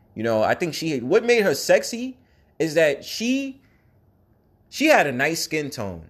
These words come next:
right? She had a nice skin tone. She had different color eyes. It still was brown, but I think it was light brown. Then she had the gap teeth. That's what she had.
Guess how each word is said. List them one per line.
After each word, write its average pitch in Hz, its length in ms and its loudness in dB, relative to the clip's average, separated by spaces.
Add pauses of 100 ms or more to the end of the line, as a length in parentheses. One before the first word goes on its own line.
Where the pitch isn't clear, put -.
right? 107 340 -4
She - 140 -10
had 143 160 0
a 113 60 -4
nice 127 300 -6
skin 175 260 -4
tone. 143 500 -4 (320)
She - 220 -6
had 135 400 2
different 156 340 -2
color 143 260 0
eyes. 110 380 0
It 104 80 -6
still 165 240 -2
was 208 160 -4
brown, 160 400 2
but 110 80 0
I 117 80 2
think 139 240 -6
it 120 60 -10
was 104 180 -4
light 110 300 -2
brown. 85 300 -8 (360)
Then 170 220 0
she 185 160 -6
had 160 240 0
the 117 40 -2
gap 127 340 2
teeth. 90 440 -10 (400)
That's 123 240 -2
what 123 80 -6
she 98 140 -12
had. 92 400 -8